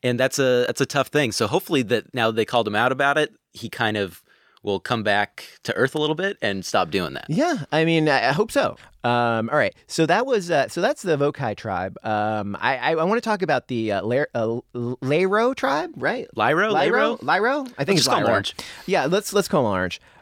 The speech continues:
Speaker 2: Um, so the Orange Tribe that we thought would be absolutely, uh, dominant really struggled here, and it seemed to be, uh, at the challenge, it really seemed to be the puzzle where it all fall,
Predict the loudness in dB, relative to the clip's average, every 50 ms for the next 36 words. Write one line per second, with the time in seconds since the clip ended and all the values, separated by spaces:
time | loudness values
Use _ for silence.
0 | _ 0 2 2 4 4 2 2 0 0 0 0 2 2 0 2 2 2 2 2
1 | 0 -2 -2 0 2 2 0 0 -2 -6 -6 -4 -4 -4 -2 0 2 2 2 2
2 | 0 -2 -2 -2 -2 -4 -4 -4 0 0 0 0 0 -4 -6 -8 -6 -4 -4 -4
3 | -2 -2 -2 0 0 0 -2 -2 -4 -4 0 0 2 2 2 0 -2 -6 -8 _
4 | -8 -4 -2 0 2 2 2 2 2 0 -2 -4 -2 0 2 2 2 0 -4 -6
5 | -4 -2 0 0 0 0 0 -2 -4 -4 -2 0 0 0 2 0 0 2 2 2
6 | 2 2 2 2 2 0 0 -2 -4 -8 -14 -20 -20 -14 -6 -2 -2 0 0 0
7 | 0 0 2 2 2 2 2 0 0 0 -2 0 0 0 2 2 2 2 2 2
8 | 0 0 0 0 0 0 0 -2 -4 -4 -4 -4 -2 -2 -2 0 0 2 2 0
9 | 0 -2 -4 -4 -4 -4